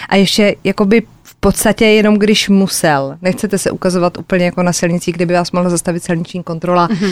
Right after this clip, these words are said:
Speaker 1: protože nevím, cokoliv. Tam pak stačí to, jak v detektivce, že jo, když, že vám nesvítí přední světlo a oni vás jako vyčápnou a najdou u vás prostě patnáct kilo heroinu.
Speaker 2: Jo.
Speaker 1: A je to jako v háji.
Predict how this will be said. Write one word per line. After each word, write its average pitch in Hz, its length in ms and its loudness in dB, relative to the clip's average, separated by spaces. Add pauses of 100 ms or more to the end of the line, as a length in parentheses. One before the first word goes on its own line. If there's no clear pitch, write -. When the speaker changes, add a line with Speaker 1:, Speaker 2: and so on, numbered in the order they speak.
(120)
Speaker 1:
protože 165 340 -4
nevím, 156 500 0
cokoliv. 180 420 2 (120)
Tam 208 200 4
pak 233 240 0
stačí 240 320 2
to, 226 100 2
jak 196 360 2
v 185 60 -4
detektivce, 190 580 0
že 185 80 0
jo, 180 80 2
když, 175 180 -2
že 180 100 -2
vám 180 140 2
nesvítí 180 480 -2
přední 180 340 -2
světlo 170 320 -2
a 165 40 2
oni 165 200 -2
vás 147 200 -4
jako 165 160 -10
vyčápnou 160 440 -2
a 160 80 0
najdou 156 260 0
u 143 40 -4
vás 156 200 -4
prostě 156 400 -4 (460)
patnáct 139 360 -4
kilo - 180 -2
heroinu. 156 380 2 (380)
Speaker 2:
Jo. 202 220 0
Speaker 1:
A 185 60 -6
je 185 80 0
to 185 80 2
jako 175 180 2
v - 20 4
háji. 175 360 4